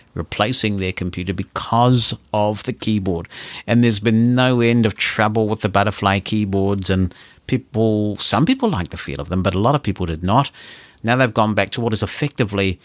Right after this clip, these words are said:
the same feel of the keyboards in the old twenty fifteen MacBook Pros before the butterfly keyboard came along. And actually,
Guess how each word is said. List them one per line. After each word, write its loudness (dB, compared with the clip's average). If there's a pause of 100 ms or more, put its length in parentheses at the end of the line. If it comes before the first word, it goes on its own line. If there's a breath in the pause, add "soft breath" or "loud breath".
(340 loud breath)
the -2
same 2
feel -2
of -4
the -6
keyboards -2
in 0
the 0
old 0
twenty -4
fifteen -2
MacBook -4
Pros -2 (480 loud breath)
before 2
the 0
butterfly 0
keyboard -4
came -4
along. -2
And -4
actually, -4